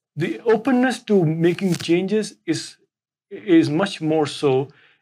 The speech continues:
in low middle income countries if you get the right partner on the ground. Uh, and, uh, in high income countries, because systems are well developed, changing something small takes forever. So for example, um,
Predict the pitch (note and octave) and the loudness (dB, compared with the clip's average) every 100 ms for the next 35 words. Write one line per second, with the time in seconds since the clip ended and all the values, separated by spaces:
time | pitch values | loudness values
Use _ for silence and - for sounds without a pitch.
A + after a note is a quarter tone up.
0 | _ _ D#3 D3 D#3 C#3+ C#3 C#3 B2+ C#3+ | _ _ -2 2 2 2 0 -4 -4 -4
1 | E3 E3 D3+ D#3 F3+ D3 B2 C3 - B2+ | -4 -6 -6 -6 -4 -4 -2 -4 -4 -8
2 | B2 C3+ A#2+ B2 A#2+ A#2+ B2+ _ _ _ | -8 -8 -10 -10 -12 -16 -20 _ _ _
3 | _ _ _ _ _ C3+ B2+ B2+ D3+ D3 | _ _ _ _ _ -6 -6 -4 -2 0
4 | C#3+ D3 D3 C#3 C3+ D3+ - - D3 E3 | 0 0 2 2 0 -2 -10 -6 -2 2
5 | G3 F3 E3+ D3 D#3+ D3 E3 D3+ E3+ - | 2 2 0 0 0 2 2 0 -4 -4
6 | A3 - A#3 E3+ C#3 A#2+ E3 C#3 C3 C3+ | -6 0 2 4 4 2 2 0 -2 0
7 | F#3+ G#3 _ _ _ _ _ _ _ _ | 0 -2 _ _ _ _ _ _ _ _
8 | _ _ _ G3+ A3+ A#3 F#3+ - - G3+ | _ _ _ 4 6 6 4 0 0 0
9 | F#3+ D#3+ - D3+ D3 F3+ E3+ D#3+ D3 - | 2 -2 -2 0 0 0 -2 -4 -4 -4
10 | B2 A#2 B2+ _ _ _ _ _ _ _ | -6 -6 -12 _ _ _ _ _ _ _
11 | _ _ _ _ - C#3+ F#3 F3+ F3+ F#3+ | _ _ _ _ -12 -2 -2 0 -2 0
12 | F3 D3+ - - _ _ _ C#3 C3+ | 0 0 -4 -20 _ _ _ -2 -2